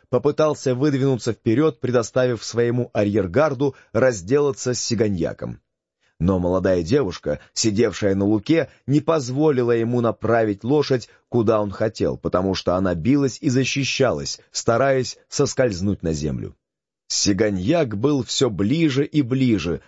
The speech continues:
так как почва не особенно благоприятствовала бегу лошадей. Не замедляя шага, он вынул из ножен шпагу и высоко занес ее. Но он был пеший, один против трех хорошо вооруженных людей, и удача стала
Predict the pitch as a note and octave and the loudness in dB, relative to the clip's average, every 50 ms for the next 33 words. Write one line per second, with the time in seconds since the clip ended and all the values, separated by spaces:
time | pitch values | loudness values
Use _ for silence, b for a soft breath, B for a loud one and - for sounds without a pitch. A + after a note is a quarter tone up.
0 | b b b b - B2 A2+ - _ - A2+ F#2+ - - - D#3 E3 D3 - - | b b b b 0 0 0 0 _ -2 -4 -4 -4 -4 -2 0 0 0 0 -2
1 | F2 E2+ D#2+ C#2+ - b b b b G2+ C3 D3 D3+ C#3 - - - D#3+ D3 C#3+ | -2 -2 -2 -2 -4 b b b b 0 2 2 2 0 -2 -2 -2 0 0 0
2 | C#3 C#3 C3+ A#2 A#2 A#2 A2 A2+ A2 A#2+ A2 A2 B2 C3 B2 - - - G#2+ G#2 | 0 0 0 0 0 0 0 0 0 0 0 0 2 0 0 -2 -4 -6 -4 -2
3 | G#2+ A2 A2 A2 A2 G#2 G2 F2 G2 F#2+ F#2 F#2+ F2+ F#2 E2+ - F#2 F#2 E2+ D2 | 0 0 0 0 0 -2 0 0 -2 0 0 -2 -4 -4 -4 -4 -4 -6 -4 -4
4 | B1+ G1+ G1+ G1+ - _ _ _ _ _ _ _ _ _ _ _ _ _ _ _ | -6 -8 -8 -10 -12 _ _ _ _ _ _ _ _ _ _ _ _ _ _ _
5 | _ _ _ - D#2+ F#2 E2+ F2 F#2+ G2 F#2+ E2 F2 F#2 F2+ F2 E2 - - - | _ _ _ -4 -2 0 2 2 2 2 2 2 2 2 2 2 2 0 -2 0
6 | - C3 C3+ F#2+ - - - - b b b b b - B2+ C3 A#2+ A2 F#2+ B2+ | 0 0 0 -2 -6 -10 -12 -14 b b b b b 0 2 2 0 0 0 2
7 | D3+ D3+ C3+ B2 A2 - - C3 A2+ F#2+ F2+ A#2+ C#3+ C#3 A#2+ G#2+ A2 G2+ - - | 2 2 2 0 0 -2 -2 -2 -2 0 0 2 2 2 2 0 -2 -4 -4 -4
8 | - - D#3 D#3+ D3+ B2+ C3 B2+ - - C#3 C3 C#3 C#3+ C3 - C#3 C3 - - | -2 0 0 2 0 -2 -4 -4 -2 -2 0 2 2 2 2 2 0 0 0 0
9 | - D3 C#3+ F2+ A2 A#2+ A#2 A2 A2 F#2 C#2 - - - A#1+ A1+ G#1 G1+ G1+ - | 0 0 0 2 0 0 0 0 -2 -2 -4 -6 -8 -10 -10 -8 -8 -8 -10 -12
10 | - _ _ _ _ _ _ _ _ _ _ _ E2+ F2+ G2 G#2 A2 A2 G#2 F2 | -16 _ _ _ _ _ _ _ _ _ _ _ 0 2 4 4 2 2 2 0
11 | G#2 G2+ F#2 - - C#3+ D#3 C#3+ G2+ - - C#2 A1+ - b b b b - F#2+ | 0 0 0 0 0 0 2 2 0 -2 -6 -10 -10 -12 b b b b 0 0
12 | G2+ F2 G#2+ A2+ A2 G2 - G#2+ G#2+ - G2 - - - B2 C3+ D#3 D3 F#2 - | 2 2 0 0 0 0 -2 -2 -2 -2 -6 -6 -4 -2 0 2 2 2 0 -4
13 | - b b b b - B2+ C3 C3 A2+ - - - C3+ C#3+ C3+ C3+ C3+ C3 C3 | -8 b b b b 0 2 2 2 0 -2 -2 0 0 0 2 2 0 0 0
14 | A2+ F#2+ A#2 B2+ B2+ B2 G2+ - G#2 A#2+ A2 A2 C#3 D#3+ C#3 F#2+ - - B2+ A#2+ | 0 0 0 0 0 0 -2 -4 -4 -4 -2 0 2 2 2 0 -2 0 0 2
15 | A2+ G#2 F2 B2 D#3 D#3+ D3+ - - C3+ C3 - - - G#2+ A2 A#2 G#2+ | 2 0 0 -2 -2 -2 -2 -2 -4 -4 -6 -6 -4 -2 0 0 0 0